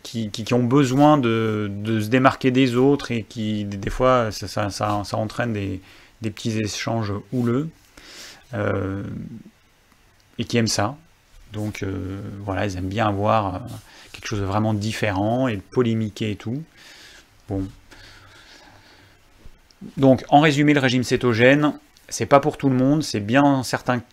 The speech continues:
cas pathologiques particuliers, euh, mais le jour où vous allez arrêter le régime cétogène, il y a des personnes qui le suivent pour maigrir, le jour où vous allez l'arrêter, si vous remangez des glucides, euh,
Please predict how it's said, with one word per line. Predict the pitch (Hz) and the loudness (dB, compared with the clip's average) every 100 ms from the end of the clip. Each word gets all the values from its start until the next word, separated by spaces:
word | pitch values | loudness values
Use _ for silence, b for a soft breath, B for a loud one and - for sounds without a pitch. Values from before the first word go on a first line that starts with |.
| _ - | _ 2
cas | 139 135 | 4 4
pathologiques | 127 120 127 120 113 | 2 0 0 0 -4
particuliers, | - 117 - 113 120 110 117 135 160 - B B B B B B - 139 | -6 -10 -8 -6 -2 0 2 0 -2 -8 B B B B B B -12 -4
euh, | 110 107 107 107 110 107 | -2 0 0 0 -2 -2
mais | 104 123 | 0 2
le | 127 123 | 4 4
jour | 120 185 143 | 4 4 4
où | |
vous | 110 | 4
allez | 117 117 | 4 4
arrêter | 113 113 | 2 0
le | 113 | -2
régime | 107 107 | -2 -4
cétogène, | - 104 101 98 165 147 110 _ _ _ _ _ _ _ _ _ - - | -4 -6 -4 -2 -2 -2 -10 _ _ _ _ _ _ _ _ _ -20 -8
il | |
y | 107 | -4
a | |
des | 101 | 0
personnes | 120 131 123 | 0 0 -2
qui | 110 | -2
le | |
suivent | - 135 | -4 -4
pour | - 110 | -2 0
maigrir, | 110 107 120 170 - B B 98 107 | 0 2 4 2 -2 B B -6 2
le | |
jour | 120 | 4
où | 156 | 6
vous | 143 | 6
allez | 139 | 6
l'arrêter, | 135 127 127 143 160 269 - _ _ | 8 6 4 2 0 -2 -16 _ _
si | - 104 | -12 -4
vous | 101 | 0
remangez | 101 156 160 147 147 | 4 6 6 4 2
des | 135 | 0
glucides, | 123 127 - 139 135 107 | 0 -4 -4 -2 -2 0
euh, | 101 95 95 | -2 -2 -4